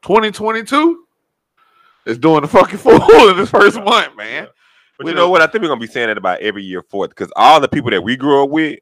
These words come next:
Speaker 1: Yeah.
Speaker 2: are slowly.
Speaker 1: But, ah, we've lost some lot of comedians, though. We lost Louis Anderson.
Speaker 2: Comedians be the worst. They be the alcoholics.
Speaker 1: Betty White. Bob
Speaker 2: Yeah.
Speaker 1: Saget.
Speaker 2: Yeah.
Speaker 1: Uh, it was another one that passed. I really hate that I don't remember his name.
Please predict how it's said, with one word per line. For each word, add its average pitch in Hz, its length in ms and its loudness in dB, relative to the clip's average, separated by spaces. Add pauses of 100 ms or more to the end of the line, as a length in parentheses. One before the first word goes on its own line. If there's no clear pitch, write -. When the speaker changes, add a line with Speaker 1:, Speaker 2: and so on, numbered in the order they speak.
Speaker 1:
Yeah. 92 180 -20 (200)
Speaker 2:
are 80 340 -10
slowly. 92 560 -6 (800)
Speaker 1:
But, 147 180 -20
ah, 156 400 -16
we've 320 240 -16
lost 120 340 -10
some 107 140 -20
lot 104 240 -10
of 95 60 -18
comedians, 92 760 -20
though. 76 340 -20
We 117 120 -20
lost 101 220 -18
Louis 139 280 -18
Anderson. 123 640 -20
Speaker 2:
Comedians 135 420 -20
be 160 60 -12
the 170 80 -12
worst. 220 200 -2
They 170 60 -6
be - 100 -8
the 87 100 0
alcoholics. 143 580 -2 (260)
Speaker 1:
Betty 131 280 -6
White. 135 400 -10 (420)
Bob 120 280 -2
Speaker 2:
Yeah. 170 40 -8
Speaker 1:
Saget. 127 480 -12
Speaker 2:
Yeah. - 680 -18
Speaker 1:
Uh, 107 320 -6
it 127 60 -10
was 190 120 -14
another 160 300 -12
one 127 160 -14
that 113 160 -16
passed. 131 280 -16
I 107 220 -6
really 110 480 -8
hate 135 280 -14
that 98 100 -10
I 98 80 -2
don't 110 220 -4
remember 113 260 -14
his 110 100 -14
name. 196 240 -16